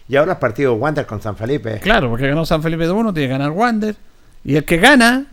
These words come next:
Speaker 2: va a jugar con Iquique, que está esperando.
Speaker 1: Exactamente.
Speaker 2: Y van a jugar a, eh, Temuco con,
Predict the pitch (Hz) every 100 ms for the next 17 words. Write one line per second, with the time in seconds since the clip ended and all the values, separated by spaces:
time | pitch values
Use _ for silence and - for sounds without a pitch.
0 | 165 156 156 175 175 170 202 285 277 170
1 | 123 139 196 220 294 240 131 156 - 185
2 | 156 147 151 147 143 160 156 147 143 131
3 | 143 160 208 196 185 170 160 151